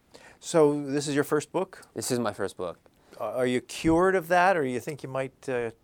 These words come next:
Speaker 1: take on another
Speaker 2: Uh,
Speaker 1: one?
Speaker 2: that's a great question. I, I honestly think I could write another one, and I actually am starting ideas for another one. Uh, I,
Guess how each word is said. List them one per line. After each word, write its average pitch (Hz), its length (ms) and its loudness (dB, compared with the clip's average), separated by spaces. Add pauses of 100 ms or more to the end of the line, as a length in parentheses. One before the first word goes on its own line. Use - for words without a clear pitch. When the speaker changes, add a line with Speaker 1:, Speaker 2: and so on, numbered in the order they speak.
(120)
Speaker 1:
take 131 220 -8
on 120 100 -8
another 113 200 -6
Speaker 2:
Uh, 123 120 2
Speaker 1:
one? 110 80 2
Speaker 2:
that's 127 140 -4
a 135 40 0
great 135 180 4
question. 123 340 0
I, 107 180 2
I 147 280 2
honestly 165 300 0
think 151 240 0
I 123 100 4
could 143 260 -2
write 127 160 2
another 123 240 -2
one, 92 280 -6
and 107 140 -10
I 104 100 0
actually 117 340 -2
am 107 180 -8
starting 110 560 0 (880)
ideas 117 540 2
for 104 140 -8
another 87 260 -10
one. 87 240 -12 (480)
Uh, 101 40 -4
I, 101 360 0